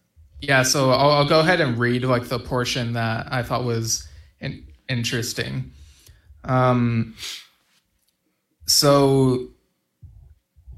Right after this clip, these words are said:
Peter was asked about, you know, knowing Phil and all those people. And he's like,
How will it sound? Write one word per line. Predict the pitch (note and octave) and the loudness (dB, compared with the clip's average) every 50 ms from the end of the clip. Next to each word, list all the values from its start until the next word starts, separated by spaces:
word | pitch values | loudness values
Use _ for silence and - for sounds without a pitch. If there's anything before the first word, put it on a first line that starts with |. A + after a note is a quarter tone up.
| - - | -14 -6
Peter | - - D#3+ D3+ D#3 E3+ E3 E3 E3 E3 E3 D#3+ | 0 2 2 4 6 4 4 4 2 2 2 2
was | D#3 D3+ D3 C#3+ C#3 C3 B2+ B2+ B2 B2 - | 4 4 4 4 4 2 2 2 0 -2 -2
asked | - C#3 C3+ C3 C3 B2+ - - - | 0 2 2 4 4 4 2 2 0
about, | C#3 A#2+ C#3 B2+ B2 B2 A#2+ A2+ A#2+ - - | -2 2 2 4 4 2 2 0 -4 -6 -6
you | B2+ A#2+ | -4 -2
know, | A#2+ A#2 A#2 A#2 A#2 A2+ - C#3+ - - - _ _ | -2 -2 -2 -2 -4 -6 -8 -12 -14 -14 -20 _ _
knowing | - C#3+ C3 C3 B2+ B2+ B2+ B2+ B2+ B2 A#2+ A#2 A#2+ A#2 - - _ | -8 -4 -2 0 0 2 0 0 0 0 -2 -2 -4 -6 -12 -16 _
Phil | - - - - C3 B2 B2 B2 B2 B2 B2 B2 A#2+ | -16 -16 -6 -2 -2 0 2 2 0 0 0 0 0
and | A#2 A#2 A#2 A2+ A#2+ | 0 0 -2 -2 -2
all | C3 A#2+ A#2 | -2 -2 -2
those | B2 A#2+ A#2 B2+ | 0 0 0 -2
people. | - - C3 B2+ C3+ B2+ | -2 -2 -4 -2 -2 -2
And | A#2+ A#2+ B2 | -2 -2 -2
he's | B2+ B2+ B2 A#2 - | -2 -2 -2 -2 -2
like, | C3+ B2 A#2 A2+ A#2 - | -2 -2 -2 -2 -6 -10